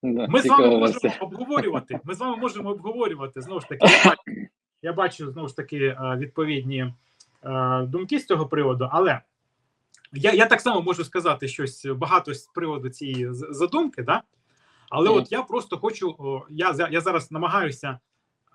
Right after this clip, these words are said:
Speaker 2: не, я не, не стільки висловлюю свою думку, скільки намагаюся встановити, відновити і пояснити логіку дій західних партнерів України.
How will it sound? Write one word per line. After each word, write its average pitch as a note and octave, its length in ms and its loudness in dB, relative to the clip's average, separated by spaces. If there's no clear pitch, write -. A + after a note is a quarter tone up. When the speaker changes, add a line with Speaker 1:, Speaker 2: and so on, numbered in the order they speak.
Speaker 2:
не, E3+ 300 -4
я E3+ 240 0
не, E3 200 -2
не F3+ 100 -4
стільки F#3 260 0
висловлюю E3 400 2
свою D3 240 -6
думку, D#3 360 -2
скільки G3+ 280 0
намагаюся D#3 580 2
встановити, E3 800 -2
відновити D3 600 0
і C#3+ 120 -10
пояснити C#3 640 -4
логіку E3 500 0
дій C#3 260 -12
західних C3+ 480 -4
партнерів C3+ 520 -2
України. C3 460 -4